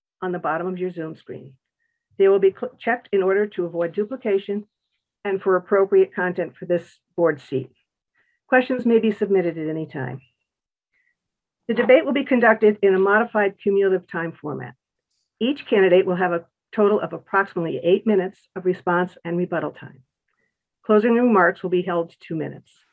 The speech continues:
Our timers will alert each candidate as their allotted time expires. We are hoping to have a conversation tonight, so each candidate will have a chance to be the first, uh, respondee for a question, and then we will open up the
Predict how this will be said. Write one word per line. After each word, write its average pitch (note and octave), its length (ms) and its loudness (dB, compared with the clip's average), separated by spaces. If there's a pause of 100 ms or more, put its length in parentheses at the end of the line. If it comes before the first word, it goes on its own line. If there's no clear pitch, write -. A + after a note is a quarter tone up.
(600)
Our G3 140 4
timers A3+ 380 2
will G3+ 100 6
alert F#3 340 2
each G#3+ 300 -6
candidate F3 420 2
as F3 200 -4
their E3+ 100 0
allotted D#3 320 -4
time D3+ 240 -8
expires. - 540 -12 (1040)
We G3+ 140 6
are G3 120 6
hoping A3+ 300 2
to A3+ 80 0
have G#3 120 4
a G#3 40 0
conversation A3 680 -2
tonight, B3 460 -2
so G3 260 2
each A3 220 -6 (320)
candidate F#3+ 340 0
will F#3 80 -8
have F3 160 -6
a E3 60 -10
chance F#3+ 400 -2
to E3 260 -2 (160)
be F3+ 100 0
the F3+ 120 -6
first, - 360 -4 (280)
uh, F3+ 220 0
respondee G3 580 0
for F3 160 -4
a E3+ 60 -10
question, A#3 480 -6 (380)
and G3+ 140 2
then G3 140 4
we G3 80 6
will F#3 180 2
open F3 260 -2
up E3+ 200 -6
the E3 320 -2